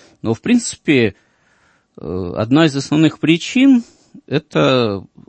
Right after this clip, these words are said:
фактически вообще, э, ну, некоторая, скажем так, э,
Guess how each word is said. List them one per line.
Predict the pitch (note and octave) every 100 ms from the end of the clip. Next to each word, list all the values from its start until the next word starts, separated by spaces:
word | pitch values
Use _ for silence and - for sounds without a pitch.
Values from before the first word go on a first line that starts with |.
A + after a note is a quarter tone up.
| - -
фактически | - - - D#3+ - - - C3 A2+ G#2+ G2 D#2+ - -
вообще, | - - A2 - - D#3 C#3+ - _ _ _ _ _ _ _ _ -
э, | - - A2 - -
ну, | - B2 D3+ A2 C#2 - - - _ -
некоторая, | A2 C#3 - - A#2+ A#2+ A2 F#2 B1 A1 F#2
скажем | A2 - A#2 A2+ G#2+
так, | - A2+ - - -
э, | F#2 D2 -